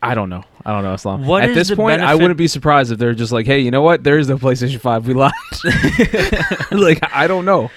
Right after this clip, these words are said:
Speaker 2: Okay, so there's two things I wanna discuss.
Speaker 1: Mm-hmm.
Speaker 2: Um, what is the benefit of them holding out for pricing that much for this long, right?
Speaker 1: Mm-hmm.
Speaker 2: Because,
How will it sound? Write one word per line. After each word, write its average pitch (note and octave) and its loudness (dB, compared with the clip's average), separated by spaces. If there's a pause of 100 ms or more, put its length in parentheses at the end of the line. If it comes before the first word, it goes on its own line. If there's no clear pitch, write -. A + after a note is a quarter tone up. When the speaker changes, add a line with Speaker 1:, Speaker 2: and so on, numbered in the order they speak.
(160)
Speaker 2:
Okay, F#3 0 (140)
so F3+ -4
there's F3+ -2
two A#3 -6
things F#3 -6
I A#2 -2
wanna A2 -8
discuss. - -18 (200)
Speaker 1:
Mm-hmm. A2+ -10
Speaker 2:
Um, B2+ -2 (180)
what C#3+ -2
is G#3 -4
the F#3 -4
benefit B2+ -6 (680)
of A#2 -4
them C3 -4
holding A#2+ -6
out A2+ -6
for - -10
pricing A#2 -6
that G2+ -10
much - -14
for - -8
this A#2 -6
long, G#2+ -6 (280)
right? A#2 -6 (380)
Speaker 1:
Mm-hmm. A#2 -16 (500)
Speaker 2:
Because, C3+ -4